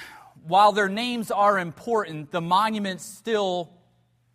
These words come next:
remains nameless, as it were. It still does, it plays its role. It helps us to remember soldiers who are without a name in our history.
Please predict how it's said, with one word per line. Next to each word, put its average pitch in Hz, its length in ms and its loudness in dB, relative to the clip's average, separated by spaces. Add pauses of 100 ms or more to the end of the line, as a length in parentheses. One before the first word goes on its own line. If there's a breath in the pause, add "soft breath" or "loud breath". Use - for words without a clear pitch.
(240)
remains 180 500 -8
nameless, 165 760 -8
as 156 240 -4
it 151 140 -10
were. 139 340 -6
It 165 120 -12
still 226 220 -4
does, 175 300 -4
it 160 140 -16 (120)
plays 208 280 -6
its 143 160 -12
role. 139 440 -8 (520)
It 160 160 -4
helps 233 340 0
us 220 140 -4
to - 100 -12
remember 165 640 -6 (380 soft breath)
soldiers 202 580 -6
who 180 300 -6
are 175 200 -2
without 180 520 -6
a 165 80 -6
name 135 280 -8
in 135 80 -12
our 123 140 -8
history. 123 480 -18